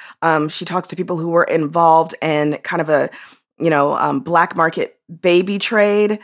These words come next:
um, whereby they would take children who had been given up, and, uh,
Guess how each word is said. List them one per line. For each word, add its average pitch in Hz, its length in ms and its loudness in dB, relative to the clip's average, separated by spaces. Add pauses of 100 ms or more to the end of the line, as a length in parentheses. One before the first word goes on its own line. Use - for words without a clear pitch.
(340)
um, 156 480 -2 (480)
whereby 170 840 4
they 170 220 4
would 156 420 0
take - 640 -4
children 202 760 2 (220)
who 190 100 -2
had 175 200 0
been 160 360 2 (100)
given 170 300 2
up, 160 300 2 (100)
and, 151 580 -2
uh, 147 240 -2